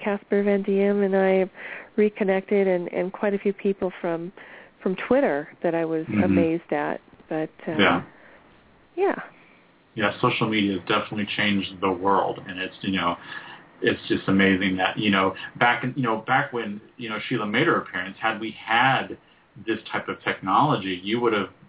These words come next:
Speaker 2: I mean, I know you got fan letters and gifts and that kind of thing, I'm sure, through, through C B S, but just to have that instant love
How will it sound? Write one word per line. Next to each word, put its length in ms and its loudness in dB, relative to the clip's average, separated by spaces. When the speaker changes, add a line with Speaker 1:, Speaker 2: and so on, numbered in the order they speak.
Speaker 2:
I 40 -10
mean, 200 -4
I 80 -2
know 100 -2
you 160 0
got 320 0
fan 240 2
letters 340 -2
and 240 -10
gifts 360 2
and 100 -2
that 160 2
kind 160 -2
of 40 -18
thing, 140 -4
I'm 80 -6
sure, 280 2
through, 240 0
through 180 0
C 100 0
B 120 4
S, 280 4
but 140 2
just 180 2
to 40 4
have 240 2
that 240 -2
instant 600 -6
love 720 2